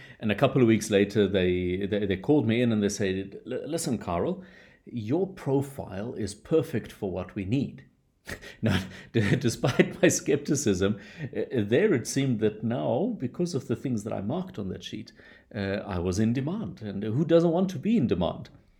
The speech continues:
So, uh, th-, we went through it and they gave me a little bit of feedback. And as they gave the feedback, I'm like, "Wow, you know, this, this thing really works," because the way they described my personality,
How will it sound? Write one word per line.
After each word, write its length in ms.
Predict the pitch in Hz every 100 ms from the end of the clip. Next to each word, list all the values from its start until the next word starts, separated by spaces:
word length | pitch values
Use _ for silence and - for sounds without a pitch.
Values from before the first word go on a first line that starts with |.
| _ _ _ - - -
So, 260 | 156 156
uh, 540 | - 98 - _ _ 131
th-, 120 | 170
we 140 | 160 160
went 220 | 151 135
through 260 | - 120
it 160 | 123 123
and 160 | 101 98
they 60 |
gave 260 | 95 104 107
me 100 | 113
a 40 |
little 180 | 104 104
bit 140 | 101
of 80 | 101
feedback. 480 | - 98 95 104 -
And 100 | 107
as 200 | 226 285
they 100 | 170
gave 200 | 147 120
the 80 | 117
feedback, 440 | - 120 120 110
I'm 140 | 113 117
like, 200 | 107 98
"Wow, 460 | 135 180 - 120 _ 143 131
you 160 | 120
know, 160 | 113 131
this, 400 | 117 127 - - - - - _ _ -
this 280 | 117 143
thing 260 | - 151 113
really 240 | 143 135
works," 360 | 123 190 135 -
because 440 | - 117 113 107 - _ _ _ _ _ _ -
the 180 | 113
way 320 | 101 113 160 170
they 220 | 123 123
described 640 | 117 - - 120 113 101
my 380 | 107 98 135 170
personality, 1040 | 165 139 127 - 107 131 147 - - 117